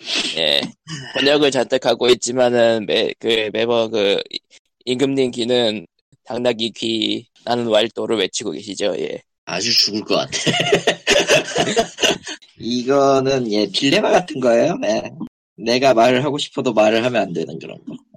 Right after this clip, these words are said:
Speaker 2: 예? 룰은 지켜야지.
Speaker 1: 임금님의, 예, 왈도츠로 임금님 귀는 당나귀 귀를 하면 어떻게 되지?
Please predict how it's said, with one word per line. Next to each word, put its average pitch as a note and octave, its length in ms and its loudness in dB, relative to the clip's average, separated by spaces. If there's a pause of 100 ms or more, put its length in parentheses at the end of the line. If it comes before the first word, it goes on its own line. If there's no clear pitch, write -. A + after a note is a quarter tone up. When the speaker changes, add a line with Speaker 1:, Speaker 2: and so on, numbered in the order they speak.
(240)
Speaker 2:
예? - 80 -10 (160)
룰은 A2+ 280 0
지켜야지. - 480 0
Speaker 1:
임금님의, B2+ 220 0 (320)
예, G2+ 240 -6
왈도츠로 C#3 760 2
임금님 B2+ 600 -4
귀는 A#2 380 -4
당나귀 A#2 420 -4
귀를 G#2+ 300 -6
하면 A2 160 -6
어떻게 F#2+ 340 -8
되지? C#3 360 -10